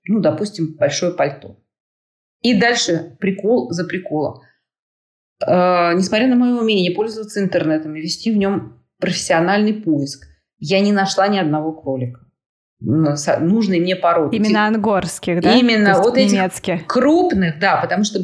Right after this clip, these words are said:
Speaker 1: декоративные были, но у них урожайность ниже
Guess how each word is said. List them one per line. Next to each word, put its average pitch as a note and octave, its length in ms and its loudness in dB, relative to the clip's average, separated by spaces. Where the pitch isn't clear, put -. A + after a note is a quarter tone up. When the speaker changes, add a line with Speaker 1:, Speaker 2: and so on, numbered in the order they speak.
Speaker 1:
декоративные A#3+ 800 2
были, F3 240 0
но E3+ 160 -2
у B3+ 40 0
них F4+ 220 0
урожайность D#4 580 2
ниже F3 360 2